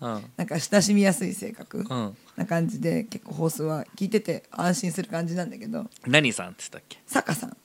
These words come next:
Speaker 1: 坂さん。
Speaker 2: うん。
Speaker 1: ひらがな？
Speaker 2: ひらがな。
Speaker 1: うん。
Speaker 2: ほんとなんかね、すぐ乳首立っちゃうっていう。<laughs> すぐ乳首立っちゃう。
Speaker 1: この人自体は別にのんけなんでしょ？
Speaker 2: あ、のんけ。
Speaker 1: うん。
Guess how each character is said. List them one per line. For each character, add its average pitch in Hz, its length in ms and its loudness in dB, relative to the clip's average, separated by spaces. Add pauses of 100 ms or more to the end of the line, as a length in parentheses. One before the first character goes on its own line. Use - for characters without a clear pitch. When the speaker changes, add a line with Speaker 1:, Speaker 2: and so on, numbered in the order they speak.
Speaker 1:
坂 - 340 -4
さ - 160 -14 (160)
ん。 165 40 0
Speaker 2:
う 165 40 4
ん。 165 200 0 (360)
Speaker 1:
ひ 135 120 0
ら 131 140 8
が 131 140 0
な？ 135 220 -4 (300)
Speaker 2:
ひ 226 180 6
ら 214 80 8
が 185 140 2
な。 - 220 -6
Speaker 1:
う 165 60 0
ん。 123 240 -4 (460)
Speaker 2:
ほ 202 80 0
ん 180 80 0
と 190 80 0
な 185 100 2
ん 175 60 -2
か - 100 -8
ね、 - 240 -6 (400)
す - 200 0
ぐ 302 100 6
乳 - 100 2
首 175 200 2
立 - 100 -6
っ - 100 -6
ち - 140 -4
ゃ 214 40 -12
う - 20 -16
っ - 20 -16 (180)
て 214 60 -6
い - 80 -6
う。 - 80 -10
<laughs> - 880 8
す - 160 2
ぐ 254 120 6
乳 - 160 -6
首 - 160 -2
立 - 160 -10
っ - 0 -
ち - 0 - (500)
ゃ - 40 -12 (1500)
う。 - 20 -16
Speaker 1:
こ 220 120 4
の 370 100 4
人 - 300 8
自 127 160 2
体 120 200 10
は 101 100 0
別 98 280 -8
に 101 220 -8 (480)
の 131 120 0
ん 123 60 -4
け 127 100 2
な 101 80 2
ん 87 40 -10
で - 60 -14
し - 80 -10
ょ？ 143 100 -10 (340)
Speaker 2:
あ、 254 80 8
の 247 120 12
ん 208 60 10
け。 - 240 0
Speaker 1:
う 123 80 -4
ん。 110 180 -4